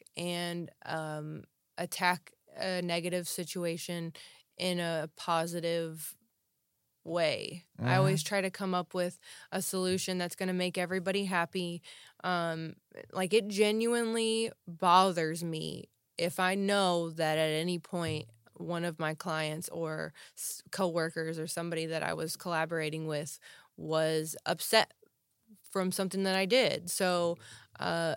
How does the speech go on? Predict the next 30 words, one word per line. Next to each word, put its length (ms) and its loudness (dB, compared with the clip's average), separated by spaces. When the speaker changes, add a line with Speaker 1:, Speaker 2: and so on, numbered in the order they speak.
Speaker 1:
it's 300 -2
like, 340 4
it's 220 -2
really 240 4
important 540 0
for 120 -4
me 280 0
to, 500 -4
um, 460 -2
make 380 2
sure 680 0
and 140 0
do 100 4
everything 460 4
I 200 6
possibly 600 -2
can 560 -6
to 440 -4
make, 340 -2
to, 180 0
so 240 2
that 220 2
they 120 6
can 180 -2
walk 220 2
away 160 -2
happy. 520 -6
Speaker 2:
Mm-hmm. 460 -2
Speaker 1:
Um, 440 2
'cause 360 -2